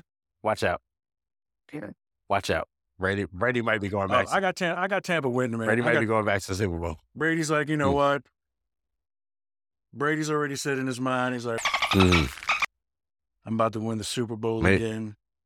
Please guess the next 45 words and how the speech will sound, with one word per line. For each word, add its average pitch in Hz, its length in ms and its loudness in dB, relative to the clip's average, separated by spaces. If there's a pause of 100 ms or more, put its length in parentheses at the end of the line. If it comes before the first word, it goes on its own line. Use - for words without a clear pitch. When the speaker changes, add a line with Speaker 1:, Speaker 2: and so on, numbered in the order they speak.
(120)
Speaker 2:
break 113 300 -2
another 110 460 -2
record." 110 420 -6 (380)
Now, 147 160 2
look, 147 240 0
look, 117 220 -2
look. 127 160 -2 (500)
If 131 140 -2
the 110 60 -4
Super 185 280 -2
Bowl, 170 460 2
if 131 80 -2
the 117 100 -4
road 165 220 0
to 151 80 -2
the 127 100 -2
Super 139 240 -4
Bowl 113 160 -2
goes 113 160 0
through 85 180 6
Speaker 1:
Uh-huh. 95 160 6
Speaker 2:
us, - 320 -6 (1200)
he's 143 220 -2
not 117 200 0
going. 107 220 0
Speaker 1:
No. - 320 2 (1120)
Speaker 2:
If 123 180 0
we 156 160 0
make 156 300 0
it 135 120 -2
through 160 360 -2
and 135 160 0
he 139 140 0
Speaker 1:
No. 107 60 -2
Speaker 2:
has 135 220 0
to 139 100 -4
face 151 300 0
us 160 400 -2
to - 80 -2
Speaker 1:
Yeah. 151 120 8
Speaker 2:
get - 100 2
to 151 80 -2
the 147 80 -4
Super 170 280 -2
Bowl, 180 320 -2